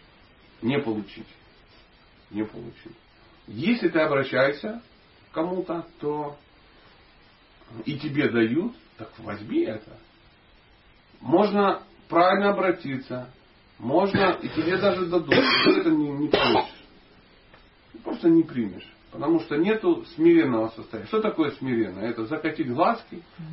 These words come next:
«Да, Прабху, я, я дерьмо у дороги,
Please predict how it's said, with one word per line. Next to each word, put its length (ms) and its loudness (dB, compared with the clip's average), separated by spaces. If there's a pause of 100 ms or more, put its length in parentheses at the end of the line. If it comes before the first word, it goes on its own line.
«Да, 280 0
Прабху, 500 4
я, 440 -4 (400)
я 260 2
дерьмо 460 4
у 60 -2
дороги, 640 0